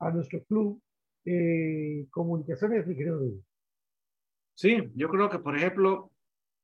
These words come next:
Speaker 2: hemos hablado de cuánto Leiner necesita jugar. Bueno, pues esta situación es la,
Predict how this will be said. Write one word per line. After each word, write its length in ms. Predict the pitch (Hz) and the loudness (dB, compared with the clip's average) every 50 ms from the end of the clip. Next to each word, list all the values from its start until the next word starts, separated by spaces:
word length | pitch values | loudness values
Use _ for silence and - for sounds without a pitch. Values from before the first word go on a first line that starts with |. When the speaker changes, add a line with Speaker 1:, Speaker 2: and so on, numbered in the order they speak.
| _ _ - | _ _ -4
Speaker 2:
hemos 240 | 139 156 175 175 165 | -2 -2 0 0 0
hablado 400 | 143 135 135 120 160 165 165 156 | 0 2 2 4 4 6 6 6
de 180 | 135 123 120 | 4 2 2
cuánto 300 | 123 131 139 143 - 156 | 0 0 -2 0 -2 -2
Leiner 480 | 147 143 147 156 160 160 156 156 143 - | 0 0 0 0 0 -2 -2 -4 -6 -6
necesita 500 | - 127 117 117 120 120 135 123 156 143 | -4 -4 -4 -2 -2 -4 -4 -4 -6 -4
jugar. 420 | - 131 117 117 120 135 - - - _ | -4 -2 -2 0 -2 -2 -4 -8 -12 _
Bueno, 220 | - 170 226 - - | -10 -8 -8 -8 -10
pues 220 | - 135 127 - | -12 -12 -12 -8
esta 360 | - 123 135 135 131 165 151 - | -4 -4 -4 -4 -4 -6 -6 -6
situación 500 | - 135 120 120 113 - 135 151 175 185 | -8 -10 -12 -12 -8 -6 -4 -4 -2 -2
es 100 | 180 156 | -4 -2
la, 200 | 139 131 120 | -2 -2 -2